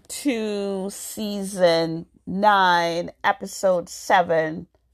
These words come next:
of my podcast, Through My Looking Glass. This is Fabu, also known as Pauline. As you know, my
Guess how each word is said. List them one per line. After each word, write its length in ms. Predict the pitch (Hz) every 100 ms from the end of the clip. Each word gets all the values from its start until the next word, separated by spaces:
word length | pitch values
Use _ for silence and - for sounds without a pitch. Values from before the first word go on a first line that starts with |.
| _ _ - _ _ _
of 200 | - -
my 180 | 208 180
podcast, 800 | - 254 208 - 254 165 160 -
Through 160 | 214
My 160 | 175 151
Looking 340 | 180 202 160
Glass. 480 | 151 147 127 131 -
This 400 | - 196 202 - -
is 600 | 220 190 180 180 - - _ _ _ _ _
Fabu, 600 | - 196 180 - 226 226 -
also 440 | 208 208 - 202
known 320 | 185 190 190
as 560 | 185 165 165 185 - - _ _ _ _ _ -
Pauline. 1080 | - 190 180 170 185 220 196 135 92 - 165 _ _ _ _ _ _ _ _ _ _ _ _ _ _ - - - _ _ _ _ _ _ _ _ -
As 220 | 208 220
you 100 | 254
know, 220 | 254 247
my 340 | 240 220 202